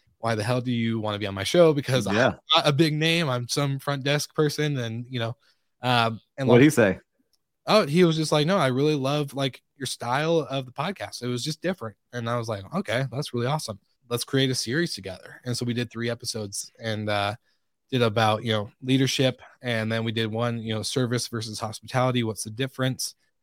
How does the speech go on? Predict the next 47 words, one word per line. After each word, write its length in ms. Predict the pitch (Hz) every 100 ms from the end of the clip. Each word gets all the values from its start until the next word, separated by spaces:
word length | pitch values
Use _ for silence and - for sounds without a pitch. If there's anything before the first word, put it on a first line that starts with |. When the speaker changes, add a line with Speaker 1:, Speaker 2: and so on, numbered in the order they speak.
| _
Speaker 1:
And 120 | 120
then 320 | 120 117 113 92
we 100 | 120
did 180 | 117 127
a, 340 | 113 110 107 107 _ _ _ _ -
I 60 | 131
don't 120 | 123
remember 260 | 107 107
what 120 | 101 95
the 100 | 107
third 240 | 104 98
one 240 | 98 98 95 _ _
was. 380 | 101 104 - - _ _ -
It 40 |
was 80 | 110
so 140 | -
long 200 | 104 98
ago. 240 | 95 98 98 - - _ -
But 160 | 135
anyways, 240 | 135 123 117
we 80 | 127
did 320 | 147 120 127
three 280 | 127 120 107
and 80 | 110
it 60 |
went 340 | 127 147 156 -
really 440 | 117 117 131 117 104
well. 260 | 107 98 92
Like, 220 | 104 -
we 140 | 127
both 400 | 120 123 117 - _ _
got 260 | - 117 - _ 120
good 240 | 127 117 110
feedback 500 | - 104 110 110 -
from 140 | 104
the 60 | 101
small 520 | - 117 110 110 107
audience 480 | 120 113 110 107 -
listenership 460 | 117 - 113 - 107
that 100 | 107
I 60 |
had. 340 | 98 117 113 104 _ _ _ _ -
And, 320 | 131 127 123
uh, 260 | 120 120 113
that, 320 | 117 131 -
that's, 340 | 131 139 - 143 -
I 200 | 135 139